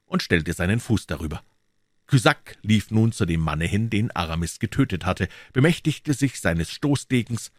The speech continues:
und wollte wieder auf D'Artagnan eindringen. Doch auf diesem Wege begegnete er Athos, der während dieser augenblicklichen Pause Atem geholt hatte und den Kampf aufs Neue begann, aus Furcht, D'Artagnan möchte ihm seinen Gegner erlegen. D'Artagnan sah ein,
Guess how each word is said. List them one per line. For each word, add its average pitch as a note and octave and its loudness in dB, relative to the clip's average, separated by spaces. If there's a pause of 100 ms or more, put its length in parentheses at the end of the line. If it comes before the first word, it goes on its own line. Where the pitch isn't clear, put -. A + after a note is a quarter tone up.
(400)
und E3 4
wollte A2 4
wieder A2+ 0
auf - -6
D'Artagnan F#2 0
eindringen. E2 0 (340)
Doch D3+ 0
auf F#2 0
diesem E3+ -4
Wege F#2 2
begegnete F2 -2
er G2 -4
Athos, A2 -2
der G#2+ 0
während G#2+ -2
dieser G#2 -2
augenblicklichen F2 -4
Pause - -4
Atem G2+ -2
geholt F#2 0
hatte F#2 -2 (460)
und - -2
den F2 0
Kampf F#2+ -2
aufs - -6
Neue D#2+ 0
begann, D2+ -2 (160)
aus - -4
Furcht, G2 0 (220)
D'Artagnan F#2 2 (180)
möchte - -2
ihm F2+ 0
seinen F2 0
Gegner D#3 0
erlegen. F2 2 (640)
D'Artagnan G2 4
sah D#2+ -2
ein, D#2+ -2